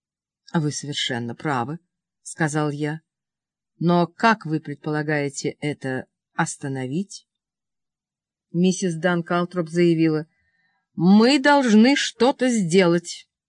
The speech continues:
Я улыбнулся, возможно, несколько снисходительно. «И что же мы должны сделать? Что вы предлагаете?» «Нужно все выяснить.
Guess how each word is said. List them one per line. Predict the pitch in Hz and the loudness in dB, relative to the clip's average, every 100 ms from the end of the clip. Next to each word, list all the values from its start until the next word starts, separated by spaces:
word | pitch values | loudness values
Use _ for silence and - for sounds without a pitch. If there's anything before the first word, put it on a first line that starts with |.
| _ _ _ _ _ _ _ | _ _ _ _ _ _ _
Я | 151 170 202 | -2 2 2
улыбнулся, | 233 233 196 196 202 - 156 | 2 2 2 2 0 -6 -6
возможно, | 156 165 185 185 | -4 -2 -2 -2
несколько | 156 165 - 175 175 | -2 -4 -6 -8 -8
снисходительно. | - 170 - 156 147 147 - 151 - - _ _ _ _ _ _ _ _ _ _ _ _ _ _ | -6 -6 -2 -2 -2 -4 -6 -10 -10 -14 _ _ _ _ _ _ _ _ _ _ _ _ _ _
«И | 196 | 2
что | 190 - - 302 330 | 2 0 2 4 4
же | 302 | 4
мы | 247 262 | 2 2
должны | 196 165 143 196 | 2 2 2 2
сделать? | 214 123 120 123 160 208 - - _ _ _ _ | 2 -2 -4 -2 -2 -4 -8 -20 _ _ _ _
Что | - - 196 202 | -14 -2 2 2
вы | 170 | 2
предлагаете?» | 170 156 151 143 151 185 202 - 262 _ _ _ _ _ _ _ _ | -2 -2 -2 -2 -2 -2 -4 -14 -18 _ _ _ _ _ _ _ _
«Нужно | 165 190 185 196 | 4 6 6 2
все | 185 - 202 | 0 0 2
выяснить. | 180 254 185 143 - 123 - | 4 2 2 0 -10 -12 -14